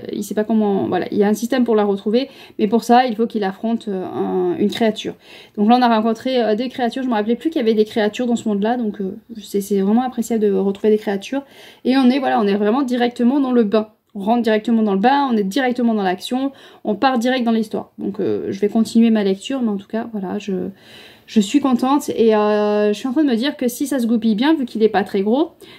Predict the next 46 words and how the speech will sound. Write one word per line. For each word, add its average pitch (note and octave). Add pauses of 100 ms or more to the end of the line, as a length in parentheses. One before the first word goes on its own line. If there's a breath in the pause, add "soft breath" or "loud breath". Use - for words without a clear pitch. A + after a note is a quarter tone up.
(140 loud breath)
euh, G#3
potentiellement, A3+
je E4
pourrais A3
peut-être D4
même C#4
essayer B3
de -
faire, C4
euh, F#3+
en G3
plus A#3+
de G3+
la G3
semaine G3
à F#3+
mille, C4+ (340 loud breath)
hein, B3
sept G#3+
jours, B3
sept A#3+
livres. G3+ (680)
Ça -
pourrait B3
me C4+
faire C4+
évacuer A#3+
des A#3+
livres D#4
avec A3
tout D4+
ce -
que, A#3
ce A3
que A#3+
j'ai, A3+
je G#3
me A#3+
suis A#3+
procuré B3
dernièrement, A#3+
ça -
serait -
pas A#3+
mal, B3+
non ? B3